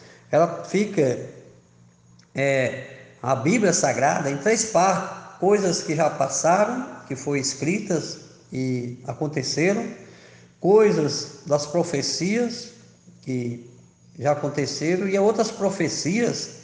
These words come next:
que ainda vão acontecer, os sinais que Deus coloca na natureza, é, os terremotos, as guerras, é,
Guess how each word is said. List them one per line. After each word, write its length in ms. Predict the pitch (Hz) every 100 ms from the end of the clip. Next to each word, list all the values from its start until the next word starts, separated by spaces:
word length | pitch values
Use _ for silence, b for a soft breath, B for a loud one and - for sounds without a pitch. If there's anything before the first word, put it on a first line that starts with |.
| - -
que 60 |
ainda 180 | 165 170
vão 220 | 139 180
acontecer, 580 | 180 175 165 123 - 127
os 140 | 127 -
sinais 720 | 170 151 175 180 175 - - B B B B B - -
que 600 | 139 143 131 127 - - 120
Deus 280 | 156 160
coloca 500 | - 143 139 165 151
na 120 | 143 143
natureza, 880 | 143 - 120 131 170 156 123 117 - - - - -
é, 120 | 117
os 120 | 123 -
terremotos, 840 | 143 123 110 135 156 143 - - - - - - b b b b -
as 240 | 131 -
guerras, 720 | 139 151 165 127 117 - - - - _ - -
é, 380 | 113 113 110